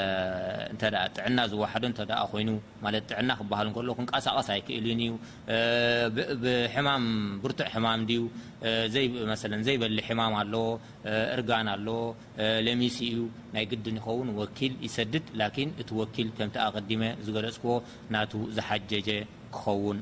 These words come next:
ኣለዎ ማለት እዩ። ሕራይ ከምኡ እውን፣ እ፣ ጸጥታዊ ኩነታት እውን ወሳኒ እዩ። እቲ ትኸዶ ዘለኻ ማለት እዩ።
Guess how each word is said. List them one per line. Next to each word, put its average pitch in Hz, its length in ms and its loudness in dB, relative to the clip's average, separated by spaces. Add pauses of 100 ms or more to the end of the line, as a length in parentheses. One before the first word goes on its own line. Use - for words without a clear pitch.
(120)
ኣለዎ 95 540 0
ማለት 98 320 2
እዩ። - 80 -10 (260)
ሕራይ 135 260 2
ከምኡ 147 240 0
እውን፣ 123 240 4 (180)
እ፣ 123 120 0 (220)
ጸጥታዊ 113 460 0
ኩነታት 110 420 0
እውን 123 160 2 (280)
ወሳኒ 110 420 2
እዩ። 110 140 0 (200)
እቲ 110 140 -8 (160)
ትኸዶ 113 300 0
ዘለኻ 101 420 -2
ማለት 107 320 0
እዩ። 120 120 2